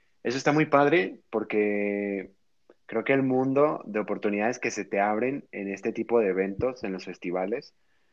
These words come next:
es enorme, digo, porque los maestros pueden ver un potencial en ti, eh, otros compañeros, gente del público,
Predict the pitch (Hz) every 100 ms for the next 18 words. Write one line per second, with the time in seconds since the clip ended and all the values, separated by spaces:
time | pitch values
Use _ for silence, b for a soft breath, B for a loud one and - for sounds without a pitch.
0 | _ _ _ _ _ _ _ _ _ _
1 | - 127 147 135 139 170 143 117 117 117
2 | 113 117 120 117 113 113 117 - 151 190
3 | - _ _ _ _ _ _ _ _ _
4 | _ _ _ _ _ _ _ _ 113 120
5 | 127 131 143 147 131 101 98 107 107 113
6 | 107 117 123 135 - - 98 98 98 98
7 | 95 95 92 92 90 87 _ _ _ _
8 | _ _ - 110 123 120 120 98 92 101
9 | 123 131 131 131 - _ _ _ _ _
10 | _ _ _ _ _ _ - 113 117 123
11 | 104 - 117 123 135 127 127 127 123 -